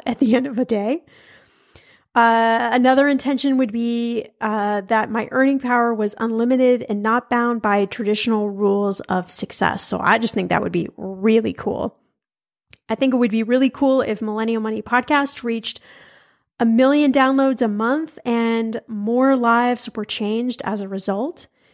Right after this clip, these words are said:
It'd be so cool if I could help fund lots of different things, from providing hearing aids to those that couldn't afford it, to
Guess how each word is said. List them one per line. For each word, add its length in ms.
It'd 120
be 100
so 380
cool 340
if 160
I 120
could 140
help 300
fund 580
lots 240
of 60
different 320
things, 340
from 280
providing 420
hearing 460
aids 540
to 140
those 340
that 120
couldn't 240
afford 380
it, 200
to 360